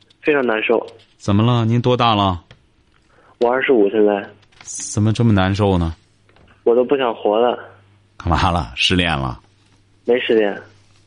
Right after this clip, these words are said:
Speaker 2: 那为什么二十五岁，青春年华，为什么就会有这种想法？
Speaker 1: 我老婆她背着我偷汉子。
Speaker 2: 你结婚了？
Speaker 1: 结婚了。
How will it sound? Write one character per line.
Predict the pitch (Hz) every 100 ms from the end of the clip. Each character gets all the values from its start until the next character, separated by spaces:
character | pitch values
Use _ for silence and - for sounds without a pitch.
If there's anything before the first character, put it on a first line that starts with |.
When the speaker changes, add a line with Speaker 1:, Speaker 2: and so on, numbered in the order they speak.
| -
Speaker 2:
那 | - 226
为 | 247 156
什 | -
么 | 78 78 67
二 | - 104
十 | 90
五 | 80 71
岁， | 82 92 71 - _ _ _ _ _
青 | - - 110
春 | 98 104
年 | 92 76 85
华， | 71 65 73
为 | 87 92
什 | 80
么 | 87
就 | 82 82
会 | - 92
有 | 71
这 | - 98
种 | 69
想 | 64 62 65
法？ | 64 55 - _ _ _ _ _ _ _ _ _ _ _ _ _
Speaker 1:
我 | -
老 | 139 123
婆 | 117
她 | 123
背 | 123 135
着 | 131
我 | 110
偷 | 127 123
汉 | 135 131
子。 | 98 - - _ _ _ _ _ _ _ _ _ _ _ _ _
Speaker 2:
你 | 113
结 | 107 117
婚 | 139 135
了？ | 127 78 64 60 _ _ _ _ _ _
Speaker 1:
结 | 113
婚 | 113 113
了。 | 107 -